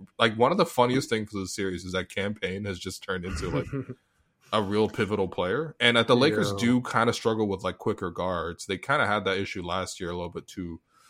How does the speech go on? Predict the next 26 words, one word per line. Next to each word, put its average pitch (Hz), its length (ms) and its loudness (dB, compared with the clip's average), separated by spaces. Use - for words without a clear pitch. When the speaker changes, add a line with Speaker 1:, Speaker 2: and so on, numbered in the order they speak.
Speaker 1:
Um, 82 480 -6
and 117 240 0
Cam, 127 200 -2
yeah, 147 160 4
Cam 131 240 0
Payne 160 160 2
was 143 120 0
really 113 220 0
just, 123 180 -4
like, 147 160 2
turning 113 220 2
the 113 80 0
corner 107 280 0
on 95 80 -2
Marc 98 180 -2
Gasol 101 300 -2
and 101 80 -4
getting 101 160 -4
to 104 100 -6
the, 87 240 -6
the 80 80 -10
rim 98 400 -4
and 85 100 -10
getting 87 220 -8
layups 98 480 0
and, 85 120 -10